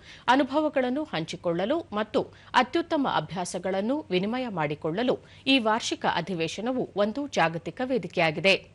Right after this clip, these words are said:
ಅರವತ್ನಾಲ್ಕನೇ ಅಧಿವೇಶನದಲ್ಲಿ ಭಾರತದ ಭಾಗವಹಿಸುವಿಕೆಯು ಸಾಮಾಜಿಕ ಅಭಿವೃದ್ಧಿ ಮೇಲಿನ ದೇಶದ ನಿರಂತರ ಬದ್ಧತೆಯನ್ನು ಪ್ರತಿಬಿಂಬಿಸುತ್ತದೆ. ಜಾಗತಿಕ ಸಾಮಾಜಿಕ ನೀತಿಯ ಆದ್ಯತೆಗಳ ಕುರಿತು ರಚನಾತ್ಮಕ ಚರ್ಚೆಗಳಲ್ಲಿ ಭಾರತ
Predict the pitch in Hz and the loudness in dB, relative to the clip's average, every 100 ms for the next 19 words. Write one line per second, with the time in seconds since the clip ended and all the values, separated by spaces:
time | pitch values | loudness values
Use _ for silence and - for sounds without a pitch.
0 | - - - - - - - 226 233 240 | -20 -20 -20 -20 -20 -18 2 4 4 2
1 | 233 226 240 233 233 208 202 226 220 233 | 2 2 2 0 0 0 0 2 2 0
2 | 214 233 262 311 - 180 175 175 175 160 | -2 0 2 0 -2 0 0 0 -4 -4
3 | 151 185 165 160 165 - 170 165 190 220 | -4 -2 -2 -2 -4 -4 -6 -4 -2 0
4 | 359 - - - 277 262 294 311 302 196 | -2 -6 -20 -2 4 4 4 -2 -2 0
5 | 156 165 208 247 233 175 156 208 208 - | 0 -2 -4 -2 -2 0 0 0 -2 -2
6 | 165 226 233 247 262 277 214 165 175 196 | 2 2 2 -2 -2 -2 0 0 0 -2
7 | 196 170 160 151 202 214 214 247 302 170 | -2 0 -2 -4 -6 -4 -4 -4 -4 -4
8 | 160 156 156 160 175 165 170 190 175 - | -4 -4 -4 -6 -8 -4 2 4 2 -2
9 | - - - - - - 208 285 277 294 | -20 -20 -20 -20 -18 -2 6 6 6 0
10 | 294 285 - 202 208 220 220 - 180 160 | 0 -2 0 -2 0 -4 -4 -4 -2 -2
11 | - 180 160 175 156 180 175 170 165 - | -2 0 2 0 0 -2 -2 -2 -2 -2
12 | 220 214 302 311 175 175 202 220 - 202 | -4 -2 -2 -2 -2 -2 -2 -8 -10 -10
13 | - 156 165 - 190 180 175 226 - - | -8 -6 -6 -4 -4 -2 0 0 -2 -4
14 | 196 196 214 | -4 -2 -2